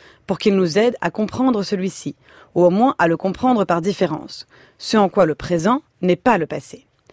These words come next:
C'est la piste que nous avons pu ici suivre en réfléchissant au mouvement des Gilets jaunes à partir de comparaisons avec la révolution de dix-huit cent quarante-huit et les analyses de Tocqueville ou à l'histoire des luttes de classe en Europe.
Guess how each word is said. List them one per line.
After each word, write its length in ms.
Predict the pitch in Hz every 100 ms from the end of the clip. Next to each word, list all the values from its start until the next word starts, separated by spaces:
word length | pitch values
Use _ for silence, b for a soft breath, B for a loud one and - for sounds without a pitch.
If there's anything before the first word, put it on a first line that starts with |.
| B B B
C'est 140 | -
la 120 | 226 240
piste 280 | 311 -
que 100 | 233
nous 160 | 208 180
avons 220 | 180 190
pu 200 | - 233
ici 180 | 208 185
suivre 340 | - 262 269
en 60 | 196
réfléchissant 600 | 180 175 202 - - 254
au 20 |
mouvement 260 | 214 190 226
des 100 | 208
Gilets 260 | 190 202
jaunes 280 | 170 180 156
à 60 | 156
partir 400 | 165 156 208 185
de 80 | 160
comparaisons 600 | 175 170 165 170 196 262 B B B
avec 240 | - 170 175
la 100 | 170
révolution 480 | 185 196 208 - 214
de 80 |
dix-huit 300 | 165 190 202
cent 180 | 185 185
quarante-huit 480 | 170 170 160 180 175
et 40 |
les 140 | 156 165
analyses 340 | 175 165 165
de 80 | 147
Tocqueville 500 | - 156 156 226 254 - B B B
ou 100 | 202
à 60 | 196
l'histoire 340 | 196 247 247
des 100 | 185
luttes 140 | 214
de 100 | 180
classe 420 | 185 180 190 - -
en 80 | 180
Europe. 260 | 156 -